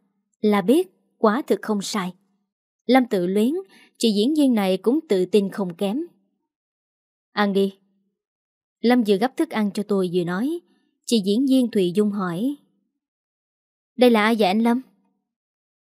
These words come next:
"Bình thường em tôi nó khá ngoan, nhưng mà không hiểu sao hôm nay nó dám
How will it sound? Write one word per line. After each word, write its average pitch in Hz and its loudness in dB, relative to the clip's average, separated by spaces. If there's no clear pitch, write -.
"Bình 220 4
thường 202 2
em 233 0
tôi 220 4
nó 247 2
khá 277 2
ngoan, 202 0
nhưng 269 6
mà 233 4
không 269 2
hiểu 226 2
sao 226 0
hôm 208 0
nay 196 -2
nó 277 4
dám 277 2